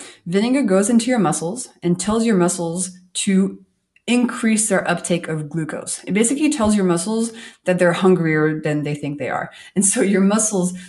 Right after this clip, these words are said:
start soaking up the glucose from your bloodstream and storing it as later energy into the muscle.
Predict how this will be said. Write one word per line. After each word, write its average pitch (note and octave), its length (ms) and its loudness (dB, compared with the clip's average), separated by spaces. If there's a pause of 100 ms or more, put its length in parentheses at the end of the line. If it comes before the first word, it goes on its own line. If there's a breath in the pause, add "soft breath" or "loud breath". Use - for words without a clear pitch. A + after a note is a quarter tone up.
start - 360 -2
soaking B3 760 4
up - 240 0 (160)
the F#3 100 2
glucose F3 560 0
from F3+ 100 2
your D#3+ 120 2
bloodstream D3 720 -4
and D#3+ 120 -2
storing F3 460 0
it C#3+ 260 -6
as D3 340 -6
later D#3+ 260 -2
energy D3 560 -4
into E3+ 200 -4
the D#3 120 -12
muscle. - 360 -10